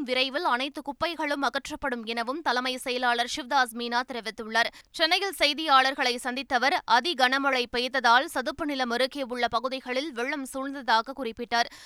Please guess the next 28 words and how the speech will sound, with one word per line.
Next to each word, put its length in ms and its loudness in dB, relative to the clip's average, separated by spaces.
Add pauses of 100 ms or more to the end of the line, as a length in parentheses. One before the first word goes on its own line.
(160)
வரும் 200 2
நாட்களில் 500 4
மழைநீர் 460 0
தேங்காமல் 500 0
இருக்க 280 -2
நடவடிக்கை 540 -2
எடுக்கப்படும் 520 -4
என 220 -2
தலைமை 380 -4
செயலாளர் 580 0
சிவதாஸ் 340 -2
மீனா 220 -4 (120)
குறிப்பிட்டார். 460 -4 (1120)
சென்னை 320 0
உள்ளிட்ட 340 -4
நான்கு 380 0
மாவட்டங்களில் 720 0
ஒன்பது 320 -4
நாட்கள் 540 -2
இடைவெளிக்கு 600 -6
பிறகு 360 -4
இன்று 260 -6
பள்ளிகள் 460 -4
திறக்கப்பட 480 -6
உள்ளன. 420 -2
சென்னை, 400 -4
காஞ்சிபுரம், 600 -6
திருவள்ளூர், 480 -4